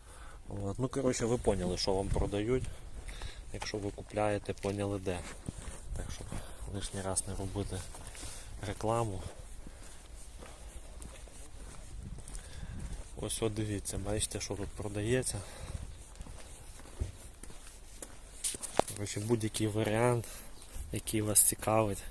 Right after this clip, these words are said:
ми можемо вам зробити, або можемо вас взяти з собою.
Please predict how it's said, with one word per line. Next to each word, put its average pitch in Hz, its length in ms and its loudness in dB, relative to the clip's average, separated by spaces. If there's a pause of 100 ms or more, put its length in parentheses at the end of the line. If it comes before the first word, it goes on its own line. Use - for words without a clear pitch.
(800)
ми 107 120 4
можемо 104 580 4
вам 98 120 2
зробити, 101 580 4 (380)
або 110 400 6 (280)
можемо 113 460 10
вас 98 160 10
взяти 101 360 12
з - 40 12
собою. 92 500 10